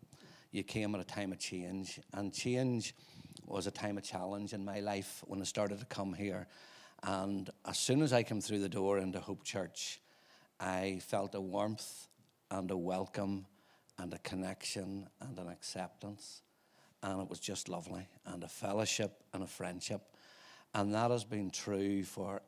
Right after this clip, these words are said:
every single time that we have been here since. And we very much quickly felt a part of this church and felt that we belonged here.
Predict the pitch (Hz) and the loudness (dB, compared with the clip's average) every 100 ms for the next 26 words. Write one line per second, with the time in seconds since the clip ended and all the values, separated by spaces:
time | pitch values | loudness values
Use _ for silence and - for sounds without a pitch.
0 | - 113 117 110 107 95 110 95 92 95 | 0 4 4 2 0 2 0 0 0 -2
1 | - 95 90 90 92 - - - - 92 | -4 -4 -2 -2 -4 -6 -14 -12 -6 -4
2 | 90 - 90 95 98 82 95 90 92 101 | -6 -6 0 2 2 0 -4 -4 -4 -4
3 | 90 90 - - 90 92 - - - - | -4 -4 -4 -4 -4 -4 -4 -6 -8 -18
4 | - - - - - 98 98 92 120 92 | -20 -20 -20 -8 0 2 2 0 -2 2
5 | 107 113 110 104 101 - - - - - | 4 6 6 4 2 0 -6 -8 -12 -8
6 | - 113 - 120 107 - 101 92 - - | 0 0 0 0 0 -2 -4 -4 -6 -10
7 | - 104 104 117 98 110 110 - 117 113 | 0 2 4 2 -2 -2 -2 0 2 2
8 | - - - - - - - 104 87 - | 0 -2 -4 -12 -20 -20 -8 -4 -4 0
9 | 101 95 107 95 95 90 95 95 95 95 | 0 0 -4 -2 0 2 2 4 4 2
10 | 90 98 98 95 92 | 0 0 2 4 2